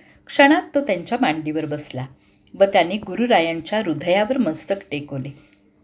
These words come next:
स्वामी महाराजांनीही त्याला प्रेमाने जवळ ओढून हृदयाशी कवटाळले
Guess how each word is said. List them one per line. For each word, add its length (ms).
स्वामी 460
महाराजांनीही 840
त्याला 180
प्रेमाने 560
जवळ 260
ओढून 280
हृदयाशी 500
कवटाळले 640